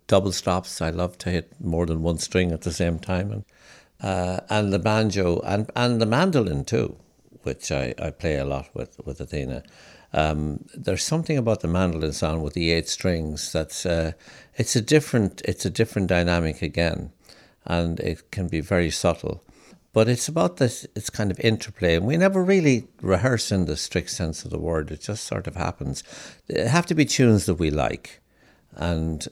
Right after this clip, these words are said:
there are certain songs and certain tunes that are so perfect. They've had all, as we say in Ireland, with, had all the corners knocked off them over the years, and you're left with something really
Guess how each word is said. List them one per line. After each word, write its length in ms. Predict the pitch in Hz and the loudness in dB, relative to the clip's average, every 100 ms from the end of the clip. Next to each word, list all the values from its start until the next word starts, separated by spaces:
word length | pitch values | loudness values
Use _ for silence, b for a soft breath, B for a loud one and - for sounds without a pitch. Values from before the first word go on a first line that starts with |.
| - | -2
there 320 | 90 90 82 | 4 4 4
are 80 | 92 - - _ - | 0 -8 -20 _ -12
certain 420 | - 110 - 90 | 0 2 2 -2
songs 480 | - 98 95 87 87 | 0 2 2 2 -2
and 80 | |
certain 380 | 85 92 85 85 | -2 0 0 -2
tunes 400 | - 90 85 78 | -2 0 0 -2
that 100 | 85 | -2
are 80 | 90 | -2
so 240 | - 143 | -2 -4
perfect. 680 | 131 - 127 110 - - - _ b b b b _ | -6 -4 -4 -2 -8 -8 -18 _ b b b b _
They've 160 | - 85 | -2 2
had 160 | 98 | 4
all, 300 | 87 87 82 - | 4 4 2 -2
as 220 | 85 85 | -6 -4
we 100 | 90 | -4
say 280 | - 90 82 | 0 2 4
in 100 | 76 | 4
Ireland, 340 | 76 71 - | 2 0 -2
with, 220 | 76 - | -4 -6
had 140 | 82 82 | -2 2
all 160 | 92 | 2
the 100 | 95 | 2
corners 560 | - - 92 90 82 - | -2 0 2 2 -2 -4
knocked 300 | 80 76 - | -6 -6 -6
off 180 | 71 - | -6 -6
them 200 | - - _ b b b b - | -12 -14 _ b b b b -6
over 180 | 78 73 | -6 -4
the 180 | - | -2
years, 440 | 73 71 65 62 - | 0 0 0 -4 -4
and 100 | 73 | -4
you're 140 | 76 | 0
left 220 | 87 90 | 0 0
with 80 | - | -4
something 360 | - 82 76 78 | -4 -4 -4 -2
really 460 | 82 82 78 - | -2 0 -2 -6